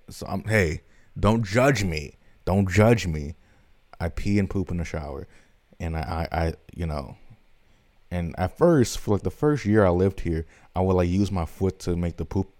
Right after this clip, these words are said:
go down the drain. But what you do is you can unscrew, you can unscrew, like, the little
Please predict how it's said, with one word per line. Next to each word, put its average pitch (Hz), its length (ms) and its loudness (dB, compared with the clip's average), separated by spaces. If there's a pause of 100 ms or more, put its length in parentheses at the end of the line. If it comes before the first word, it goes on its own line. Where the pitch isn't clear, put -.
go 98 300 0
down 98 300 0
the 85 160 -2
drain. 101 320 -2
But 90 80 0
what 95 200 0
you 104 60 0
do 127 240 4
is 92 100 0 (280)
you 104 100 2
can 101 240 0
unscrew, 104 800 2 (520)
you 98 100 0
can 104 140 0
unscrew, 107 440 0
like, 101 140 4
the 95 80 0
little 87 380 2